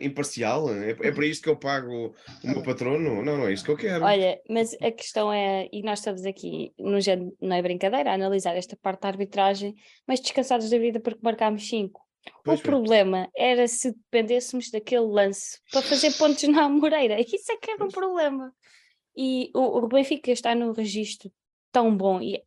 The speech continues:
Speaker 2: há pouco saquei aqui uma declaração do Roger Schmidt, que é, que é mesmo aquele,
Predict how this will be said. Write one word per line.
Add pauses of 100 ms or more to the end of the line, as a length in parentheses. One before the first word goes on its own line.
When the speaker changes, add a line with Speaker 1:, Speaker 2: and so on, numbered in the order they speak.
(140)
Speaker 2:
há
pouco
saquei
aqui
uma
declaração
do
Roger
Schmidt, (300)
que
é,
que
é
mesmo
aquele,